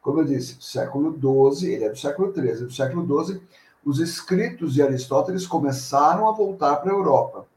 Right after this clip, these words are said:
E havia essa dúvida na igreja, e agora? O que que a gente faz com Aristóteles? Ele é um pagão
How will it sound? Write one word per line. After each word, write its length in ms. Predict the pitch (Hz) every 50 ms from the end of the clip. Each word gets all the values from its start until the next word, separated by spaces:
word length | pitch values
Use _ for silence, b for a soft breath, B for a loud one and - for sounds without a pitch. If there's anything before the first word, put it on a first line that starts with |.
| _ _ _ _ _ _ _ _ _ _ _ _ _ _ _ _ -
E 80 | -
havia 380 | 233 - 135 127 135 175 202 214
essa 220 | 208 - 247 220
dúvida 460 | 185 147 151 190 208 202 202 214 214 220
na 100 | 247 247
igreja, 420 | 214 185 190 196 185 - - 247
e 20 |
agora? 460 | 254 247 - 135 131 127 123 117 113 117
O 40 |
que 100 | - -
que 120 | - - 214
a 40 | 185
gente 240 | 190 185 175 -
faz 340 | - - - 127 - - -
com 120 | - 113 101
Aristóteles? 800 | 95 - - - - - - 180 - - _ - - - b b b b b b b _ _
Ele 240 | 185 190 196 190 170
é 60 | 147
um 180 | 143 143 131 -
pagão 680 | 147 123 - - - 123 143 147 143 135 127 -